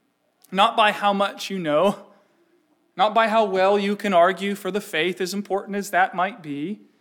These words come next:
uh, not how well you can, um,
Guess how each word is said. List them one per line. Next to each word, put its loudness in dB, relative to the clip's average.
uh, -8
not 0
how 6
well 8
you -2
can, 0
um, 4